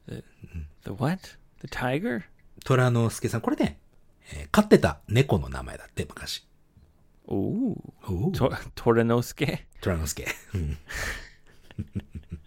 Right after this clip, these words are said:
Speaker 1: Yeah, okay,
Speaker 2: はい。
Speaker 1: that's cute.
Speaker 2: えーっと、彼女の質問はね、なんか、うーん、英語の、このネイティブの人の中でね、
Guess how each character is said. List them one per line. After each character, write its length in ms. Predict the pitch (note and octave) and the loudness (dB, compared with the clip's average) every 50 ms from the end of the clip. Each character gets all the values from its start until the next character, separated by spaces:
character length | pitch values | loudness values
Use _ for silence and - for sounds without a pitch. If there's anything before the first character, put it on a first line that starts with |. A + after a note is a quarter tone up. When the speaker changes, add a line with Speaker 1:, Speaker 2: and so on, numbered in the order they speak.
| - - - - - C3 C#3 D#3+ D#3 D3 D3 C#3 B2+ B2+ C3 C#3+ - - | -20 -20 -20 -20 -14 -10 -8 -6 -6 -6 -8 -8 -10 -10 -10 -8 -4 -2
Speaker 1:
Yeah, 640 | B3+ B3+ A#3+ A3 G3+ F#3 F3 E3+ D#3+ D#3 D#3 E3+ D#3 | 0 2 2 2 2 2 0 0 0 0 0 -2 0
okay, 280 | - G#2 G2+ F2+ D#2 D2+ | 0 0 0 0 0 0
Speaker 2:
は 100 | - - | 0 0
い。 40 | D2 | 0
Speaker 1:
that's 120 | D2 D2 - | -2 -4 -4
cute. 260 | - G2+ G2+ A2+ - - - - - - - - - - | -2 0 0 0 -2 -8 -20 -20 -20 -20 -20 -14 -4 0
Speaker 2:
え 200 | E3 D#3 D3 D3 | 2 4 4 4
ー 60 | D3 D3 | 4 2
っ 20 | |
と、 100 | - C3+ | 0 2
彼 140 | C3+ B2+ A2+ | 2 2 2
女 100 | G2+ E2+ | 2 0
の 80 | D2+ D2 | 0 -2
質 200 | - - - D2+ | -6 -8 -8 -6
問 160 | C#2+ C#2 C#2 | -6 -6 -6
は 80 | C2 C2 | -8 -10
ね、 200 | C2+ B1+ C2 - - - - - - - - | -10 -12 -14 -16 -16 -14 -14 -14 -10 -2 0
な 80 | D#4+ | 0
ん 60 | D#4+ D#4+ | 2 6
か、 320 | B2 B2+ B2 D#3 C3 - - - - - - - - - - - | 8 8 8 8 6 -2 -12 -16 -16 -16 -16 -14 -14 -14 -6 0
う 60 | C#3+ | 4
ー 20 | D3 | 6
ん、 1120 | D3 C#3+ C#3+ C#3 C#3 C#3 C3+ C3+ C3+ C3+ C3+ C3 C3 C3 C3 C3 B2+ B2 B2 B2 - - - _ _ _ _ _ _ _ _ - | 6 8 8 8 6 6 6 4 4 4 4 4 4 2 2 2 2 2 2 0 -2 -4 -8 _ _ _ _ _ _ _ _ -2
英 340 | D#3+ F3 F3+ F3+ F3+ F3+ | 2 6 6 8 8 8
語 160 | E3 E3+ E3+ E3 | 8 8 8 8
の、 180 | E3 D#3 C#3+ | 6 4 2
こ 200 | - - C#3 A#2 | 2 2 4 6
の 60 | A2 | 8
ネ 140 | C#3 G3 A#3 | 10 10 10
イ 60 | A3+ | 10
テ 100 | - D#3+ | 10 6
ィ 40 | A#2+ | 4
ブ 80 | F#2 F2+ | 6 4
の 100 | E2+ D2 | 0 0
人 180 | D2 - F2+ | -2 -2 -2
の 80 | E2+ E2 | -2 0
中 240 | E2 F2 E2+ D2+ C#2+ | 0 -2 -2 -4 -6
で 120 | - C2 | -6 -6
ね、 300 | D2 G2+ D#3+ C4+ D#4 - | -4 0 0 0 -2 -4